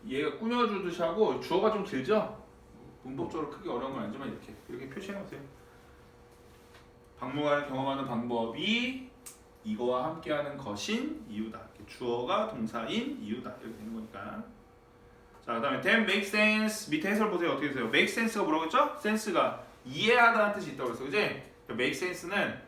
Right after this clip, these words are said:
that make sense 하면 그거 말이 된다, 합당하다, 타당하다 이런 뜻이에요.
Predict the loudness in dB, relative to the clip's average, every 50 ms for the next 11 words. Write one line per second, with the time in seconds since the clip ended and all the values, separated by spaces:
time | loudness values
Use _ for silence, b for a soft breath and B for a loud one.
0 | -4 2 2 4 4 4 2 0 0 0 0 0 2 2 0 0 0 0 -2 -2
1 | 0 2 2 4 4 4 4 2 0 -2 -4 -4 0 2 4 4 4 4 2 0
2 | -2 -4 -4 2 4 6 6 6 6 4 4 4 2 2 2 2 4 4 4 4
3 | 4 4 4 6 6 6 6 4 0 -2 -4 -4 -4 0 2 4 6 8 8 8
4 | 8 6 4 -2 -6 -10